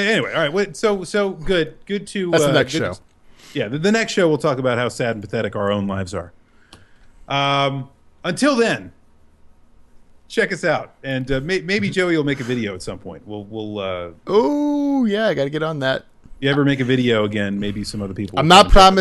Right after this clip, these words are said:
Speaker 2: promising
Speaker 1: out.
Speaker 2: a, a video by a certain date 'cause I've learned to stop doing that. But I will say, the one year anniversary of the last, uh, sixteen bit gems will be on, uh,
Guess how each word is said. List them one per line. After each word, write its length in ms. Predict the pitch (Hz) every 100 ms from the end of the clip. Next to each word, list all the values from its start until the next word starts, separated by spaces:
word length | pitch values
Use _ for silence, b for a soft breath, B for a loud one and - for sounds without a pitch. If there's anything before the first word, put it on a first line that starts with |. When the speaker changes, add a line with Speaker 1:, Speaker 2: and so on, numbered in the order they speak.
| 180
Speaker 2:
promising 140 | 185
Speaker 1:
out. 120 | 175 -
Speaker 2:
a, 100 | 147
a 40 |
video 260 | 135 160 160
by 120 | 151
a 80 | 143
certain 240 | 135 143 127
date 200 | 135 131
'cause 140 | 117
I've 120 | 120
learned 180 | 123 131
to 40 | 113
stop 300 | 143 123 -
doing 220 | 123 123
that. 180 | 110 107
But 120 | 127
I 80 | 120
will 260 | 135 143
say, 500 | - 156 135 120 98 - - _ _ _ - _ _ -
the 200 | 110 123
one 160 | 131 139
year 160 | 139
anniversary 360 | 135 127 131 135
of 60 |
the 60 | 120
last, 340 | 123 120 - 131
uh, 240 | 120 113
sixteen 360 | - 123 - 113
bit 140 | 113
gems 420 | 113 117 107 101
will 200 | 107 110
be 240 | 107 113 107
on, 120 | 104
uh, 120 | 98